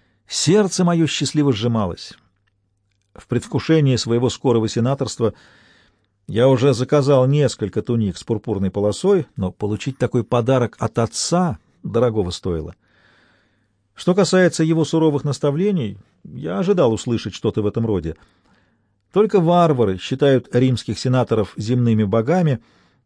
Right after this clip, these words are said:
нам же хорошо известно истинное положение вещей. В тунике с пурпурной полосой или без неё я прежде всего оставался сыном своего отца.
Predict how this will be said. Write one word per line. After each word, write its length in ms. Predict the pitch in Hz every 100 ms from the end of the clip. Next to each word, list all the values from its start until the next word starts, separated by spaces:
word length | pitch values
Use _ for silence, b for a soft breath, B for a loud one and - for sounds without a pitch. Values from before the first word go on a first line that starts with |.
| -
нам 300 | 147 208 185
же 100 | 170
хорошо 400 | 165 170 - 165
известно 400 | 139 147 135 123
истинное 500 | 131 135 - 101 98
положение 480 | 101 98 95 92 95
вещей. 440 | 92 - 80 73 _ _ _ _ _ _ _ _ _ _ _ _
В 140 | -
тунике 460 | 147 185 202 - 143
с 80 |
пурпурной 560 | - 160 - 185 180 170
полосой 520 | 165 165 143 165 160
или 220 | 156 185
без 200 | 117 104
неё 420 | 113 123 170 185 - _ _ _ 101
я 300 | 113 170 151
прежде 500 | 151 185 220 180 175
всего 460 | - 143 160 202
оставался 600 | 135 - 131 160 165 147 120
сыном 440 | - 165 208 196
своего 360 | - 110 117 139
отца. 400 | 135 - 80